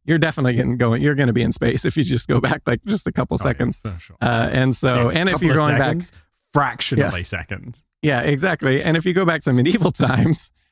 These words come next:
Speaker 1: you're very far away
Speaker 2: You're
Speaker 1: from
Speaker 2: gonna
Speaker 1: Earth.
Speaker 2: have to have a, you're gonna have to, yeah. Your spaceship is gonna have to take you far.
Speaker 1: It's gonna have to be fast, and you have to have good supplies and all that and whatnot. So, and I
Speaker 2: I'm
Speaker 1: think they
Speaker 2: glad you
Speaker 1: could
Speaker 2: brought
Speaker 1: deal
Speaker 2: up
Speaker 1: with
Speaker 2: the
Speaker 1: this in
Speaker 2: supplies
Speaker 1: popular,
Speaker 2: because,
Speaker 1: yeah,
Speaker 2: anyway.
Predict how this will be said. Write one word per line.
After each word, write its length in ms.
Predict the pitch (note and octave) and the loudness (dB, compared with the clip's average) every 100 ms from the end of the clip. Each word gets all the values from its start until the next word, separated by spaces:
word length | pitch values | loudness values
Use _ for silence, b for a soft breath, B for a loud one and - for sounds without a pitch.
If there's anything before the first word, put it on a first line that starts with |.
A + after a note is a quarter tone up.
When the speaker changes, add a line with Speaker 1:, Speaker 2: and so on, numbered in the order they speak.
| - | 0
Speaker 1:
you're 200 | C#3 B2+ | 2 2
very 480 | A2 B2 C3+ A#2+ B2 | 2 2 4 2 2
far 260 | C3+ A#2+ | 0 0
away 180 | B2 B2 | 2 2
Speaker 2:
You're 80 | B2+ | 2
Speaker 1:
from 120 | B2+ | 2
Speaker 2:
gonna 60 | G3 | 2
Speaker 1:
Earth. 80 | - | 2
Speaker 2:
have 80 | B2+ | 2
to 80 | |
have 140 | C#3 A#2 | 0 2
a, 120 | A#2 | 0
you're 180 | A#2 B2 | 0 0
gonna 80 | A#2+ | 0
have 60 | |
to, 160 | - A2 | -2 -6
yeah. 280 | G#2+ F#2+ F2+ - _ _ - | -4 -4 -6 -12 _ _ 0
Your 160 | C#3 F#3 | 2 2
spaceship 680 | - D3+ C#3 - A2+ - A#2 | 0 -2 -2 0 -2 -2 -4
is 100 | F#2+ | -2
gonna 160 | B2+ | -2
have 60 | A#2 | -2
to 80 | G#2+ | -4
take 260 | B2 A2+ | -4 -4
you 80 | G#2 | -4
far. 640 | F#2+ - - G#2+ E2 D2+ - | -8 -6 -2 0 0 -6 -4
Speaker 1:
It's 160 | D3+ - | -4 0
gonna 180 | F3 | 0
have 100 | D3+ | 0
to 100 | C#3+ | 0
be 100 | C3 | 0
fast, 460 | A#2+ D#3+ D3+ D3+ - | 0 -2 -2 -4 -2
and 100 | C3+ | 0
you 80 | C3 | 2
have 160 | C3 | 0
to 60 | E3 | 0
have 120 | A#2+ | -2
good 180 | D3 A#2 | -2 -2
supplies 480 | - - A#2+ A#2 - | -4 0 2 2 0
and 80 | D3 | -2
all 120 | D3 | 0
that 300 | B2 - - - _ - | 0 -2 -4 -12 _ -6
and 160 | A#2+ | -2
whatnot. 320 | A#2+ - - - | 0 0 -2 0
So, 100 | G3 | 0
and 100 | A3 | 0
I 60 | |
Speaker 2:
I'm 40 | B3 | -2
Speaker 1:
think 160 | - - | -2 0
they 60 | |
Speaker 2:
glad 60 | - | 0
you 40 | F3 | 0
Speaker 1:
could 60 | |
Speaker 2:
brought 100 | G2 D3 | 2 2
Speaker 1:
deal 80 | |
Speaker 2:
up 40 | D#3 | 2
Speaker 1:
with 80 | - | 0
Speaker 2:
the 60 | |
Speaker 1:
this 120 | B2 | 0
in 120 | C#3 A#2+ | 0 -2
Speaker 2:
supplies 220 | A#2 C3 | -2 -2
Speaker 1:
popular, 300 | F#2+ A#2+ A#2+ | 0 2 0
Speaker 2:
because, 400 | - - - - _ _ | -2 -10 -12 -18 _ _
Speaker 1:
yeah, 180 | - C#3+ | -4 -2
Speaker 2:
anyway. 160 | C3 | -4